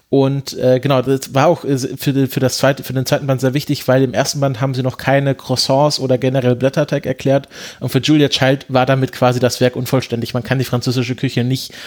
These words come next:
umfassend beschreiben, wenn man nicht über Croissants redet, natürlich. Ähm, genau, und das ist auch ganz lustig, der im, im Vorwort zur er-, zum, quasi zum ersten Band steht, das Buch ist, quasi bringt die Ameri-, die französische Küche dem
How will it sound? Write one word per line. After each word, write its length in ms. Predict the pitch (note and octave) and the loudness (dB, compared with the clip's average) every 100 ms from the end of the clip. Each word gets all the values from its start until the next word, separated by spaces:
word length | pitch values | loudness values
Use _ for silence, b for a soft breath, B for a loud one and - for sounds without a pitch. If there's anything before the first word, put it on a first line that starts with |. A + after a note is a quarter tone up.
| B | B
umfassend 480 | - D#3+ - C#3 C#3 | 0 2 2 0 0
beschreiben, 460 | B2 - B2+ C3 A#2 | -4 0 2 2 0
wenn 120 | B2 | 0
man 120 | B2 | 0
nicht 160 | C3+ C3 | 0 -2
über 160 | A#2+ | -2
Croissants 580 | A#2 - A2+ A2+ B2+ - | -4 -4 -4 0 -2 0
redet, 220 | A2+ A2 | -4 -4
natürlich. 560 | F#2+ G#2+ - B2+ F3+ - _ B B B B | -6 -6 -2 -2 -4 -10 _ B B B B
Ähm, 540 | B2+ C3 B2+ B2+ D#3 - _ _ _ _ _ _ - - | 2 2 0 -2 -6 -12 _ _ _ _ _ _ -12 -2
genau, 200 | D3 C3 | 0 2
und 80 | |
das 80 | B2+ | 0
ist 80 | - | -2
auch 80 | - | 0
ganz 180 | D3 - | 0 0
lustig, 300 | E3 E3+ - | 0 0 0
der 400 | C3 B2+ A#2 C#3 | 2 4 2 -2
im, 160 | B2+ | -4
im 160 | - B2 | -4 -6
Vorwort 480 | - E3 F3 F3+ E3+ | 0 2 4 2 0
zur 280 | - - | -2 0
er-, 320 | C3 C#3+ D#3+ - | 2 2 0 -6
zum, 220 | - B2 | -6 -6
quasi 300 | - C3 A2+ | -2 -2 -2
zum 120 | B2 | -6
ersten 340 | - C3+ - | -4 -4 -2
Band 220 | A#2 C3 D3 | 0 0 -2
steht, 380 | - C3 C#3+ - B B B | 0 0 0 -6 B B B
das 240 | B2+ - | -4 0
Buch 300 | F3 F#3+ - | 2 0 0
ist, 420 | - D3+ - - - - - | 0 0 0 -8 -14 -18 -14
quasi 280 | - C3 C3 | 0 0 0
bringt 480 | B2 D3+ E3+ E3+ D3 | 0 0 -2 -4 -4
die 100 | C3 | -2
Ameri-, 300 | C3+ C3 C#3+ | 0 -2 -2
die 100 | B2+ | -6
französische 580 | - B2+ - D#3 D3+ C#3+ | -2 -2 0 0 -2 -2
Küche 460 | - D3 - C#3+ D3 B B - | -2 -4 0 -2 -2 B B 0
dem 280 | B2+ C3 | 2 2